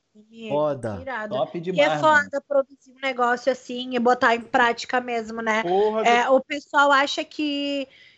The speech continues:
Speaker 1: que é fácil, que é só tu escrever e começar a gravar. E
Speaker 4: Não.
Speaker 1: tudo, e tudo
Speaker 4: Porque
Speaker 1: tem uma
Speaker 4: primeiro era
Speaker 1: uma
Speaker 4: muita energia que eu
Speaker 1: legal.
Speaker 4: gastava, que, tipo, eu escrevi,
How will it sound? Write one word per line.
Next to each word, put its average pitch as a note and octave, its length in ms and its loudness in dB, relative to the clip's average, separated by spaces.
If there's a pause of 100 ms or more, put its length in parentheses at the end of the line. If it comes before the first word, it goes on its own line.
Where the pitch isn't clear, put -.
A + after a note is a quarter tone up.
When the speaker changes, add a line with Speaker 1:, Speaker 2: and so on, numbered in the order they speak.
Speaker 1:
que - 120 0
é C4+ 80 4
fácil, C#4 520 2
que - 60 -8
é C4 60 -4
só C#4 180 -4
tu C#4 80 -12
escrever C4+ 500 0
e C4 40 -4
começar C4 520 0
a C4 40 2
gravar. B3+ 600 0 (200)
E C4 180 -6
Speaker 4:
Não. C#4+ 80 -8
Speaker 1:
tudo, E4+ 680 0 (100)
e D4+ 80 -8
tudo - 200 2
Speaker 4:
Porque F4+ 140 4
Speaker 1:
tem F#4+ 120 4
uma E4+ 160 4
Speaker 4:
primeiro A3+ 340 0 (220)
era F3+ 220 -4
Speaker 1:
uma F#3+ 100 -2
Speaker 4:
muita G3 260 -6
energia G3 500 -4
que F#3+ 60 -12
eu G3+ 60 -6
Speaker 1:
legal. A3 120 -2
Speaker 4:
gastava, F3+ 220 -8
que, F#3 100 -14
tipo, F3+ 400 -6 (280)
eu E3 100 2
escrevi, G3+ 720 -2